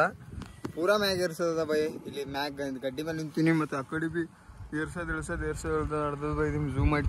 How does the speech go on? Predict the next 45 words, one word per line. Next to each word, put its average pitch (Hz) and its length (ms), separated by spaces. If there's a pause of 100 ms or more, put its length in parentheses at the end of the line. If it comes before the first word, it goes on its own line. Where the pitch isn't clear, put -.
ತೋರಿಸ್ತೀನಿ. 147 420 (600)
ಅಲ್ಲಿ 156 260
ಬಿ 185 80 (140)
ಏರ್ಸಿವಿ 185 320
ಬೈ, 185 160
ಮತ್ತೆ 160 240
ಇಳ್ದಿವಿ, 160 340
ಮತ್ತೆ 147 200
ಇವಾಗ 139 340
ಏರ್ಸಿ, 156 320 (220)
ಮತ್ತೆ - 220 (100)
ಇಳಿಬೇಕು. 175 440 (280)
ಪೂರಾ 202 180 (100)
ಮ್ಯಾಗ 170 220 (100)
ಅದ 185 160
ಬೈ, 190 100 (880)
Full 196 280
ಮ್ಯಾಗ 180 140 (100)
ಅದ. 175 80 (240)
ಹೋಗಕ್ಕೆ 147 360
ಒಂದು 156 140 (100)
ಅರ್ಧ 147 140 (100)
ತಾಸು 151 220
ಬೇಕು 160 180
ಬೈ 160 80 (100)
ಏರ್ಸಕ. 151 280 (1800)
ಜೈ 131 180
ಶ್ರೀರಾಮ್ 120 340
ಬೈ, 117 80
what's 110 160
up 113 80
guys, 113 180
welcome 110 260
back 104 160
to 113 80
the 107 120
my 113 140
new 117 140
vlog. 113 160 (140)
ಇವತ್ತು 110 340
ನಾವು 110 100 (100)
ಪಿ 120 80 (120)
ಜಿ 127 100
ಒಳಗೆ 127 220
ಇದ್ದೀವಿ. 120 260